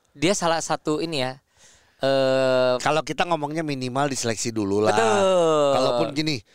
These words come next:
Speaker 2: eh, apakah dia malah disiapkan untuk five on five?
Speaker 1: Oh.
Speaker 2: Eh, kita
Speaker 1: Wow.
Speaker 2: nggak tahu, tapi kan sebenarnya, eh,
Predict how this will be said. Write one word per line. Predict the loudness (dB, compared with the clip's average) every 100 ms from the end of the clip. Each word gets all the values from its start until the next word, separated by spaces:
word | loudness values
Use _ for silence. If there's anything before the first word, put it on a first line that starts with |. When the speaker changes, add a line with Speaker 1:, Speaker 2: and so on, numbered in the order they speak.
| _ _
Speaker 2:
eh, | -2 0 0
apakah | -4 -4 -6 -4 -4 -2 -6
dia | -10 -2 0 0
malah | 0 0 0 -2
disiapkan | -2 -2 -2 -4
untuk | -6 -8 -6
five | -6
on | -4 -8 -2
five? | 0 0 2
Speaker 1:
Oh. | 2 0 -2 -8
Speaker 2:
Eh, | -2 0 2 -2
kita | -4 -2
Speaker 1:
Wow. | 0
Speaker 2:
nggak | 0 0
tahu, | 2 2 0 -2
tapi | -4 -4 -4
kan | -6 -4
sebenarnya, | -4 -4 -2 -4 -4 -2 -2 -4 _ _ _ _ _
eh, | -4 0 2 2 2 0